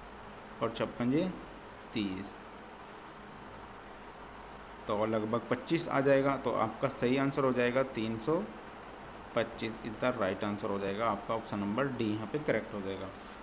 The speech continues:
बहुत सिंपल है, कुछ नहीं करना दोस्तों, बिल्कुल सिंपल वे में आप इसको समझ पाएंगे। अगले सवाल पे चलते हैं। देखिए अगला सवाल है,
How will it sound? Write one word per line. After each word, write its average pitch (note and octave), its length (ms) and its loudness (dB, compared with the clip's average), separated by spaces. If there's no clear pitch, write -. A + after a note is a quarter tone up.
बहुत C#3 200 10
सिंपल D3 320 10
है, D3+ 80 10
कुछ C#3 260 4
नहीं B2+ 140 4
करना A#2+ 240 4
दोस्तों, A#2 300 0
बिल्कुल A2+ 240 -2
सिंपल G#2+ 300 0
वे G#2 140 2
में G#2+ 140 0
आप A2+ 200 -2
इसको C3+ 240 -8
समझ G#2 220 0
पाएंगे। F2+ 380 -4
अगले B2+ 180 4
सवाल B2 220 4
पे A2+ 100 -2
चलते G#2 280 -2
हैं। G#2 140 -2
देखिए C#3+ 200 10
अगला D3 200 12
सवाल C3+ 280 10
है, C#3+ 140 6